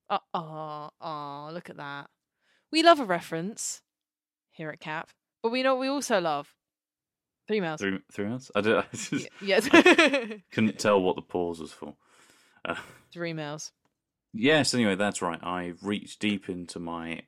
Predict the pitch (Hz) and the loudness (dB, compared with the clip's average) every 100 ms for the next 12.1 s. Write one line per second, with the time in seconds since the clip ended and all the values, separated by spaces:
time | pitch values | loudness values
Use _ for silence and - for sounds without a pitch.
0 | _ 82 85 85 82 82 - _ _ _ | _ -12 -10 -10 -10 -10 -12 _ _ _
1 | _ _ - - - 139 110 92 - - | _ _ -8 -2 0 2 0 -2 -12 -20
2 | _ _ _ _ _ _ _ _ _ - | _ _ _ _ _ _ _ _ _ -12
3 | 92 92 85 78 _ _ _ _ _ 85 | -8 -4 -4 -6 _ _ _ _ _ -2
4 | 82 85 82 92 85 82 80 - - - | -2 -4 -6 -6 -4 -6 -8 -12 -16 -20
5 | - _ _ _ - 220 220 208 185 - | -20 _ _ _ -2 4 6 6 2 0
6 | 101 92 92 95 - - 117 101 92 87 | 2 2 2 -2 -6 -2 2 4 2 0
7 | 87 - 87 87 85 - 92 113 101 92 | -2 -4 -4 -2 -4 -6 -4 -2 0 0
8 | 85 92 85 80 71 78 - _ _ _ | -2 -2 -2 -4 -8 -10 -16 _ _ _
9 | _ _ _ _ - 85 76 71 71 - | _ _ _ _ -6 -4 -4 -8 -10 -18
10 | _ _ _ _ - - 147 131 - _ | _ _ _ _ -20 -12 -10 -10 -18 _
11 | _ _ _ _ _ _ _ _ - 131 | _ _ _ _ _ _ _ _ 0 2